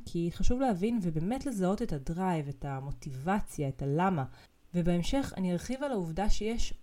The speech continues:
עוד דרכים לתת מענה לצורך הזה שלך, לצורך שבעצם הביא את השאלה איך אני מזמנת עבור אחרים.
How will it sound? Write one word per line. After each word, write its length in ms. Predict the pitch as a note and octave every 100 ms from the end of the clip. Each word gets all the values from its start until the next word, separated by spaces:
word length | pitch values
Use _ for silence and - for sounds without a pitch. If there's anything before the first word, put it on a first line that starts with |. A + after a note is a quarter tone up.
| -
עוד 180 | C#4+
דרכים 480 | B3 C#4+ - F3+ E3+
לתת 300 | E3 - D#3
מענה 420 | F#3 D3+ D3+ F#3 G3 -
לצורך 500 | D#3+ - - D#3+ -
הזה 140 | C#3 B2+
שלך, 500 | - B2+ B2 - -
לצורך 420 | D3+ - F#3+ G3+
שבעצם 400 | - E3 E3 F3+
הביא 320 | D#3 C#3+ F#3
את 60 | F#3
השאלה 380 | D3 E3 D#3 G#3+ - - -
איך 180 | E3
אני 120 | E3+ D#3+
מזמנת 440 | C#3 C#3+ C#3+ C#3+
עבור 200 | C3 C3
אחרים. 360 | B2 C#3 A#2